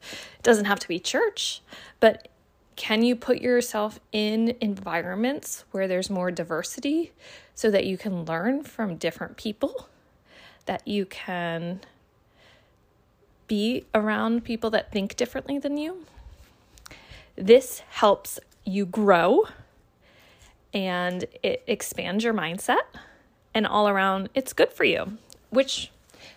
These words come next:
this part of the book I a hundred percent agree with. The final point is to envision your dreams and fantasize to help you move forward.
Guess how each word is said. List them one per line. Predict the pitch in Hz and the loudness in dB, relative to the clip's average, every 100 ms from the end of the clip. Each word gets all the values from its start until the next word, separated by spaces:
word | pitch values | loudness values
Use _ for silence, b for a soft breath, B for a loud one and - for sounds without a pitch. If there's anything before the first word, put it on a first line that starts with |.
| B | B
this | 302 | -4
part | - 285 | 4 4
of | |
the | 254 | 4
book | 220 | 4
I | 202 | 4
a | 190 | 4
hundred | - 185 | 2 -4
percent | - - 160 | -4 -10 -10
agree | 113 104 98 | -10 -10 -8
with. | - - - _ b b b _ _ _ _ _ _ _ _ B B B B B | -10 -12 -20 _ b b b _ _ _ _ _ _ _ _ B B B B B
The | 226 302 349 | 4 8 8
final | 220 202 175 | 8 4 2
point | - - 202 240 - - B B B B B B B B B B B _ _ _ _ - _ _ b b b _ | -4 -8 -6 -8 -8 -12 B B B B B B B B B B B _ _ _ _ -20 _ _ b b b _
is | 262 254 247 - - | 2 2 0 0 2
to | 220 185 175 185 202 - - _ | 4 6 6 2 -2 -10 -16 _
envision | 233 226 220 208 254 | 2 6 8 8 8
your | 294 294 | 8 6
dreams | 262 202 180 180 185 196 - - b b _ | 4 0 0 -2 -2 -2 -4 -12 b b _
and | 294 294 247 - | 2 4 2 2
fantasize | 240 285 277 - 156 139 131 - | 6 10 8 6 2 2 2 0
to | - | 0
help | 180 175 | 0 -2
you | 196 208 | 0 2
move | 196 175 175 | 2 2 0
forward. | - 170 160 - - - | -2 0 0 -2 -6 -8